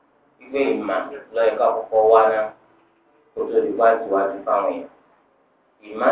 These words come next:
sàgbà ṣíṣe ìmáàmù. Ìmà, ó sàgbà ṣíṣe ìmáàmù. Nítorí tí ò bá ní ìmà, kí ló fẹ́ fi ṣe ìmáàmù fáwọn èèyàn? Ìwádìí ìjìnlẹ̀ ó fi hàn. Wípé ńgbà tó bá yẹ kó àwọn tẹ̀ ń sọ kútúbà fún,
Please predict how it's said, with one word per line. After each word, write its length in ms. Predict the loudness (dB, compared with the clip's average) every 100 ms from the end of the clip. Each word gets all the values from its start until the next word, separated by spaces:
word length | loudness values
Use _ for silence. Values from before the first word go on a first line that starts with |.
| 0
sàgbà 480 | 4 4 4 4 6 6 4 -2
ṣíṣe 320 | -12 -12 -8
ìmáàmù. 400 | -6 -2 -2 -2 -8 -20 _ _ _ _ _ _ _ _ _ -12
Ìmà, 260 | -8 -6 -6 -10
ó 120 | -10 -8
sàgbà 380 | -2 -2 0 -2 -2
ṣíṣe 280 | -6 -14
ìmáàmù. 400 | -12 -8 -8 -8 -12 _ _ _ _ -10
Nítorí 240 | -4 -4
tí 100 | -2
ò 80 | 0
bá 120 | 0
ní 120 | 0 -2
ìmà, 180 | -4 -6
kí 120 | -6
ló 80 | -6
fẹ́ 160 | -4 -6
fi 120 | -8 -16
ṣe 160 | -12 -12 -12 -18 _
ìmáàmù 360 | -14 -4 -2 -2
fáwọn 260 | -6 -6 -6
èèyàn? 200 | -8 -16 _ _ _ _ _ _ _ _ -2
Ìwádìí 320 | 4 4 4
ìjìnlẹ̀ 340 | -4 -6 -4 -4
ó 80 |
fi 140 | -4 -8
hàn. 220 | -8 -8 -8 -14 -20 _ _ _ _ _
Wípé 220 | -8 -4
ńgbà 160 | 0 0
tó 120 | 0
bá 100 | 6
yẹ 100 | 6
kó 120 | 6
àwọn 260 | 0 -2 -2
tẹ̀ 140 | -4
ń 80 | -6
sọ 120 | -6 -10
kútúbà 400 | -10 -6 0 2
fún, 240 | 0 -4